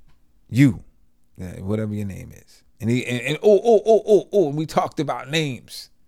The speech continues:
He just doesn't call, he, he's not just gonna call me Rod. He's gonna call me, you know, something else, right? With a title, you too.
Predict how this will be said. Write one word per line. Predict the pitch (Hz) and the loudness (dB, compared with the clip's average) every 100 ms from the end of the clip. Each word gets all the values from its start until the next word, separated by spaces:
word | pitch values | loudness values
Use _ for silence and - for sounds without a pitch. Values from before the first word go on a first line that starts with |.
| _ _ _ _ | _ _ _ _
He | - 170 | 0 2
just | 165 139 | 2 2
doesn't | 143 135 | -4 -4
call, | - 156 151 135 | 2 4 4 2
he, | 123 170 175 - - | 0 0 -2 -6 -12
he's | - 185 170 | -4 -2 2
not | 185 147 | 2 2
just | 160 | -4
gonna | 135 123 110 | -4 -6 -2
call | 151 135 | 0 0
me | 110 120 | 0 -2
Rod. | 101 107 90 71 - _ _ _ _ _ _ _ _ _ _ - | -2 -4 -6 -14 -20 _ _ _ _ _ _ _ _ _ _ -10
He's | 110 123 | -8 -4
gonna | 117 107 | -6 -6
call | - 123 107 | -2 -2 0
me, | 113 110 90 95 85 - | -2 -4 -8 -18 -20 -18
you | 107 | -16
know, | 92 95 98 92 90 | -14 -14 -14 -14 -14
something | - - 98 | -16 -16 -16
else, | 95 - - | -16 -18 -20
right? | 80 80 - - - | -20 -20 -20 -20 -20
With | 90 | -20
a | - | -14
title, | - 135 98 | -6 -2 -2
you | 107 143 | -2 -2
too. | - - 92 | 4 4 2